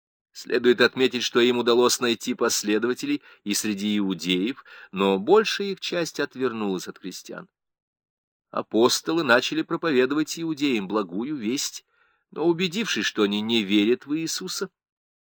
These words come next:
вполне закономерно обратились к язычникам, которые восприняли новые учения. Все деяния апостолов продиктованы указаниями Бога. Таким образом, то, что христиане перенесли центр тяжести миссионерской деятельности в языческий мир,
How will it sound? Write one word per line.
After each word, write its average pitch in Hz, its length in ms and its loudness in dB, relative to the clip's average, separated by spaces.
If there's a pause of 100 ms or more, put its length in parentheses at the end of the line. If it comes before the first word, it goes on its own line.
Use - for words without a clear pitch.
(120)
вполне 170 460 2
закономерно 113 680 2
обратились 101 480 -4
к - 80 -16
язычникам, 92 720 -6 (240)
которые 160 520 0
восприняли 95 760 -6 (180)
новые 85 360 -6
учения. 80 480 -12 (1200)
Все - 440 2
деяния 151 640 4
апостолов 98 600 -2
продиктованы 156 680 -4
указаниями 110 720 -4
Бога. 82 420 -6 (580)
Таким - 400 -4
образом, 180 480 2
то, 156 200 4
что - 280 -2
христиане 156 840 0
перенесли 127 500 -8
центр 170 480 -2
тяжести 139 640 0
миссионерской 123 720 -4
деятельности 131 600 -2
в 101 60 -6
языческий 127 720 -6
мир, 196 260 -8